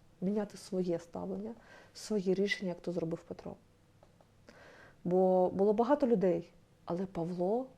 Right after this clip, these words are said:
зміг достукати з-, до серця Петра. І Петро змінився. Я сподіваюся, що це відео допоможе хоча б одній людині змінити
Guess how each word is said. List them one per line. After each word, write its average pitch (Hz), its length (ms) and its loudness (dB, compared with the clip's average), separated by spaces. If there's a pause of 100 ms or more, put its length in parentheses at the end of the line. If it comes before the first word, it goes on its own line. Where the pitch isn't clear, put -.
(200)
зміг 202 420 0
достукати 185 500 -4
з-, 170 380 -14
до 180 180 -2
серця - 440 -12
Петра. 165 400 -14 (600)
І 196 80 0
Петро 185 260 -6
змінився. 175 560 -8 (1500)
Я 233 200 0
сподіваюся, 226 440 2
що 214 80 -2
це 202 180 2
відео 202 340 4
допоможе 196 480 -2 (260)
хоча - 260 -4
б 190 80 -4
одній 185 260 0
людині 185 440 -2 (260)
змінити 185 560 0